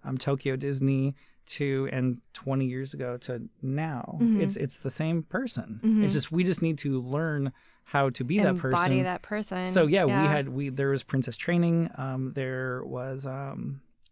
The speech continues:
Speaker 1: yeah, th-, you can go in the park and have a conversation as part of immersing in this world to go and sit and talk to Snow White. And how would she answer this question?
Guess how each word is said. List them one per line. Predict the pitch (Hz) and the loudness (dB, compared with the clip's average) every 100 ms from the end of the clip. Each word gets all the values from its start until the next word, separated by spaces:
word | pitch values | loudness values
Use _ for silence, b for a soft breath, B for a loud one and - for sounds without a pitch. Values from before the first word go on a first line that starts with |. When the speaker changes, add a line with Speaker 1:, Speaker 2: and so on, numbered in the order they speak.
| _ | _
Speaker 1:
yeah, | 180 165 - | 0 0 -2
th-, | 143 143 | -6 -4
you | 139 143 | -2 0
can | 151 | 2
go | 139 135 | 4 4
in | |
the | 139 | 0
park | 135 135 139 | 0 -2 -2
and | 127 | -2
have | 107 139 | -2 -2
a | 135 | -2
conversation | 139 127 123 147 - 120 | -4 -6 -6 -6 -4 -4
as | 131 | -4
part | - 143 135 - b b b b - | -8 -6 -6 -8 b b b b -6
of | 127 131 131 - - - | -6 -6 -10 -16 -14 -2
immersing | 131 139 131 135 | 2 2 0 2
in | 131 | 2
this | 123 120 123 | 2 0 -2
world | 127 160 123 135 b b b | -2 0 -2 -6 b b b
to | - 127 | -6 -2
go | 131 | 2
and | 143 | 2
sit | 127 - 139 - _ | 0 -2 -4 -6 _
and | 139 | -6
talk | - 131 - | -4 -6 -6
to | - 143 139 139 139 | -6 -2 0 0 -2
Snow | - 135 | -2 -2
White. | 160 170 | -2 -4
And | 127 127 | -4 -4
how | 117 143 | -4 -2
would | 143 | -2
she | - 139 | -2 -4
answer | 160 - | -4 -4
this | 123 - | -6 -8
question? | - - - | -12 -14 -14